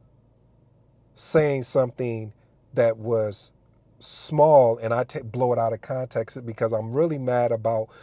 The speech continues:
what you did a day, year, six months, whatever,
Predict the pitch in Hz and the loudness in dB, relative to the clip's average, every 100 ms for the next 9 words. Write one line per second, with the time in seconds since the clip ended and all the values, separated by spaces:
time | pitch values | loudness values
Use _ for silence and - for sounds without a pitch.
0 | - 127 123 - 120 120 113 113 113 _ | -12 -4 -4 -4 -6 -2 0 -2 -6 _
1 | _ _ _ _ _ _ _ - 117 101 | _ _ _ _ _ _ _ -10 -10 -2
2 | 120 123 127 123 117 123 127 123 - 127 | 2 4 2 -4 -4 -2 -2 -4 -6 -8
3 | 135 131 123 147 131 120 110 107 | -2 -2 -2 2 4 4 0 -4